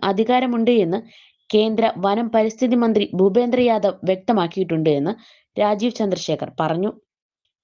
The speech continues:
കേരളത്തിൽ ഒറ്റപ്പാലം മുനിസിപ്പാലിറ്റിയിലടക്കം നിരവധി തദ്ദേശ സ്ഥാപനങ്ങൾ ഈ അധികാരം ഉപയോഗിച്ച് കാട്ടുപന്നികളെ കൊന്നിട്ടുമുണ്ട്.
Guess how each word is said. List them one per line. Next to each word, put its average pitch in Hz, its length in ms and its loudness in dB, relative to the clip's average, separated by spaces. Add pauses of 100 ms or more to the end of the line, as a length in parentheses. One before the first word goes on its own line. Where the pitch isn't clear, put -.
(460)
കേരളത്തിൽ 208 480 0 (120)
ഒറ്റപ്പാലം 220 560 0
മുനിസിപ്പാലിറ്റിയിലടക്കം 220 1000 0 (440)
നിരവധി 277 400 0
തദ്ദേശ 254 460 0
സ്ഥാപനങ്ങൾ 247 560 0 (100)
ഈ 220 100 2
അധികാരം 240 500 2
ഉപയോഗിച്ച് 202 460 0 (460)
കാട്ടുപന്നികളെ 220 800 0
കൊന്നിട്ടുമുണ്ട്. 180 640 0